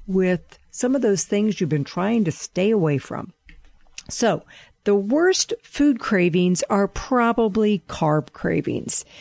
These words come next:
So if you're constantly battling sugar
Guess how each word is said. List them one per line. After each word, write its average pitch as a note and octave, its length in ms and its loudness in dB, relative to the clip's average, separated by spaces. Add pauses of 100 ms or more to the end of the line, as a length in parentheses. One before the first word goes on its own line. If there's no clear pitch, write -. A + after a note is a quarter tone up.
(160)
So F3 240 0
if F#3+ 180 0
you're F#4+ 140 0
constantly A3+ 800 0
battling F#3+ 580 2
sugar G3 720 0